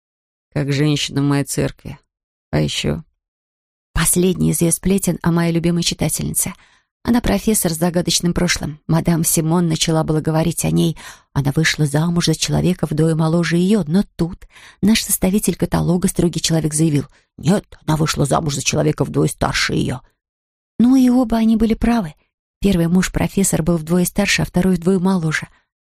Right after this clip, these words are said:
А потом они принялись рассуждать о третьем. "О третьем?" удивился парень. "Вот это жизнь!" Я посмотрела на часы.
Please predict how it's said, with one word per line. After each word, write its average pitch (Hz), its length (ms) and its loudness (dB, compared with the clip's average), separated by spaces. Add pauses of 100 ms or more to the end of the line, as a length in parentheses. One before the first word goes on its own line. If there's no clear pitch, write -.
(280)
А 190 100 4
потом - 280 0
они 160 140 0
принялись 170 440 2
рассуждать 165 560 0
о 165 60 0
третьем. 156 480 -4 (920)
"О 151 120 0
третьем?" 202 600 0 (240)
удивился 151 460 2
парень. 127 340 -4 (340)
"Вот - 240 -2
это 156 300 0
жизнь!" 139 680 -2 (720)
Я 220 140 2
посмотрела 190 600 0
на 175 120 2
часы. 156 480 -2